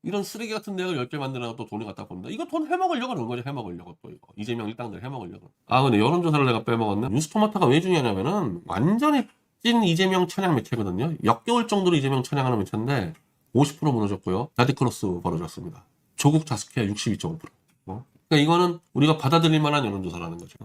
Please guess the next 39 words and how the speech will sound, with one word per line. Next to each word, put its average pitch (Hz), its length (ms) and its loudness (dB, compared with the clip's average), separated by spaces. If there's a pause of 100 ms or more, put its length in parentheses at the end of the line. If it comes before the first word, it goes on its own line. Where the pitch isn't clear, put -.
(140)
완전히 277 460 2
이재명에 190 380 2
줄 156 160 2
서서 151 240 0
어용매체인데 107 800 0
긍정평가 226 520 4
사십팔 160 360 0
점 131 160 0
삼, 147 240 2
부정평가 135 460 0
사십팔 113 280 -4
점 95 160 -4
팔. 82 300 -4
레디코러스 131 480 0
됐어요. - 240 -16 (240)
이 165 120 4
주 175 100 0
전 180 140 4
조사에 151 280 2
비해서 139 320 2
긍정은 147 420 2
사점오 120 400 0
포인트 113 200 -8
하락했고 110 440 -4
부정은 117 320 2
칠 214 320 0
포인트 139 440 0
상승. 87 340 -6 (680)
지금 226 280 4
이게 208 340 4
이십오에서 202 280 2
이십육이기 175 500 2
때문에 170 480 4 (100)
이재명의 175 640 2
트럼프에 190 580 0
기어다니는 156 460 4
쇼가 170 320 0
반영이 147 340 2
돼서 123 480 2